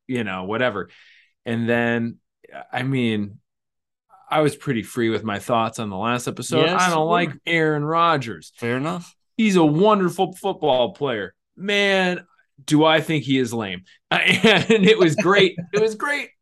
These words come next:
Speaker 1: to watch old Aaron just get rattled and not be able to do anything. Now, of course, Watson had that, you know, basically it's just like, "Oh,
Speaker 2: Drop the
Speaker 1: no, the
Speaker 2: touchdown.
Speaker 1: ball hit my
Speaker 2: Oh my
Speaker 1: hands. I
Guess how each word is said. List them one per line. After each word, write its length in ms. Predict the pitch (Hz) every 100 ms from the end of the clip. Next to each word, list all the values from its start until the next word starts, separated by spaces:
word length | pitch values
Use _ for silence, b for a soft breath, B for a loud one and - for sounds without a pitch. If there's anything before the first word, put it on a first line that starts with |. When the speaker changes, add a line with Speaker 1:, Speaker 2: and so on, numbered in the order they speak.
| -
Speaker 1:
to 100 | 226
watch 260 | 226 226
old 220 | 226 220 196
Aaron 280 | 220 220
just 200 | 185 185
get 180 | 220 151
rattled 380 | 170 185 202 185
and 60 | 170
not 200 | 175 175
be 60 |
able 100 | 175
to 60 | 160
do 40 | 160
anything. 180 | 123
Now, 160 | 120 123
of 80 | 143
course, 400 | 117 113 113 - b b b b _ _ -
Watson 440 | 110 110 - 131
had 220 | 117 113
that, 300 | 120 113 - _ -
you 140 | 117
know, 100 | 92 -
basically 560 | 139 131 139 113 113
it's 100 | 101
just 160 | 120 117
like, 180 | 123 117
"Oh, 120 | 240
Speaker 2:
Drop 140 | 330 196
the 40 |
Speaker 1:
no, 320 | 180 320 262 160
the 60 |
Speaker 2:
touchdown. 180 | 151 143
Speaker 1:
ball 360 | 202 254 233 180
hit 160 | - -
my 180 | 175 175
Speaker 2:
Oh 20 |
my 80 | 214
Speaker 1:
hands. 320 | 320 -
I 100 | 147